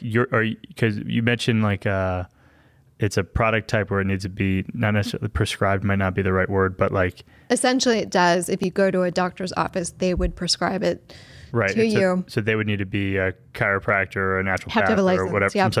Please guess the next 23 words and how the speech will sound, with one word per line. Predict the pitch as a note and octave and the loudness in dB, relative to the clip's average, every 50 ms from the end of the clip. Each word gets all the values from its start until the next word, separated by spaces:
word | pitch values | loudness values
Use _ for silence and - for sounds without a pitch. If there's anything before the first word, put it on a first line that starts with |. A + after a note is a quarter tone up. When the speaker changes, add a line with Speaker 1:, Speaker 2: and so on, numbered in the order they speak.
| G#2 | -2
Speaker 1:
sort | - | -2
of | - A2 | -4 -4
license | G#2 G#2 G#2 G2+ G2+ - - G#2+ G2+ G2+ - | -2 0 2 2 0 0 -2 -4 -4 -4 -6
to | - - | -6 -4
be | G2 G2+ | -2 0
able | G2 F#2+ F#2+ F#2+ | 0 0 0 0
to | F#2+ F#2 F#2 F#2 - - - | 0 0 -2 -2 -6 -6 -4
Speaker 2:
Exactly. | - G3+ F#3+ - G3+ G3 F#3+ - - G#2 | -2 -2 0 0 0 -2 0 0 0 2
Speaker 1:
deliver | G2+ G#2+ G2+ G2+ G2 | 2 2 2 4 4
this. | F#2+ F#2 F2+ - - - | 2 2 0 -2 -6 -8
Speaker 2:
Yep. | - G#3 G3+ - - | -6 -4 -4 -4 -2
Speaker 1:
So | - A2 G2+ F#2+ F#2 F#2 - _ _ _ _ _ _ _ _ _ _ _ _ - | 0 0 2 2 0 -2 -4 _ _ _ _ _ _ _ _ _ _ _ _ -2
you're | B2 A2+ G#2+ G2+ | 0 2 2 2
selling | - - A2+ G#2+ G#2 G2+ G2 G2+ - - | 2 0 0 2 2 0 -2 -2 -2 0
into | B2+ B2 A#2+ B2 A#2 - - - G#2 F#2 | 2 2 4 4 2 0 0 -2 -2 -2
those | F#2+ F#2+ G2+ G2+ G2+ G2 F#2 - | 0 0 2 2 2 2 0 -2
type | - - G#2+ G2 F#2 - - | -2 -2 -2 -2 -2 -2 -2
of | G2+ F#2 F2+ F#2 | -2 -2 -2 -2
offices | - - G#2 G2 - C#3+ C3+ - G#3+ C4 - - - - - - | 0 0 0 2 2 0 0 0 -2 -4 -4 -8 -16 -18 -6 -2
Speaker 2:
I'm | - A#3 | 0 0
Speaker 1:
today? | A3+ - B3 | 2 2 2
Speaker 2:
not | C4 - | 2 2
selling, | - C4 A#3+ A3 A3 | 0 0 0 0 0